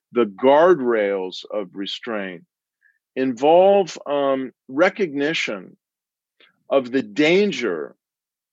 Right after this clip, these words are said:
of fully utilizing to the hilt every last ounce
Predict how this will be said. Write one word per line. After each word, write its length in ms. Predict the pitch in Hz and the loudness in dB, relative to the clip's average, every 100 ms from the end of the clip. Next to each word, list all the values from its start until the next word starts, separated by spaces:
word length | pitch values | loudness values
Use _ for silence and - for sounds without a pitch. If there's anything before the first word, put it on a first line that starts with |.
| _ 135 | _ 0
of 180 | 131 | 0
fully 440 | - - 180 175 160 | 0 -2 2 4 2
utilizing 1160 | 131 143 139 120 113 110 107 104 113 104 98 - _ _ _ _ | 2 2 2 2 2 2 0 -4 -10 -10 -14 -20 _ _ _ _
to 260 | - 185 170 | -2 0 2
the 140 | 151 | 0
hilt 560 | 131 165 135 82 - _ _ _ _ _ _ _ | 4 4 4 2 -12 _ _ _ _ _ _ _
every 340 | 151 180 165 160 | 0 0 2 -2
last 520 | 143 143 143 135 - | 0 0 0 -4 -12
ounce 600 | - 139 127 110 - - | -10 -6 -6 -8 -16 -20